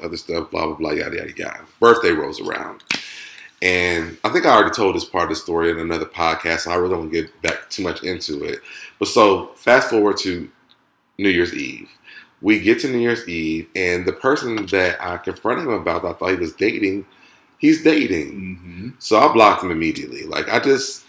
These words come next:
Speaker 1: you know, I, I can't, don't lie to me.
Speaker 2: Yeah.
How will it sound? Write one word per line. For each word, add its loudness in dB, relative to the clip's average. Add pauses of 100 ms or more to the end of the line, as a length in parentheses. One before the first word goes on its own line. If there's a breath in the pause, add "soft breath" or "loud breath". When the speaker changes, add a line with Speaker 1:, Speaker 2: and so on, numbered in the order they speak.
Speaker 1:
you 0
know, 2
I, 2
I 0
can't, 0 (1160)
don't 6
lie 8
to -2
me. -12 (200)
Speaker 2:
Yeah. -12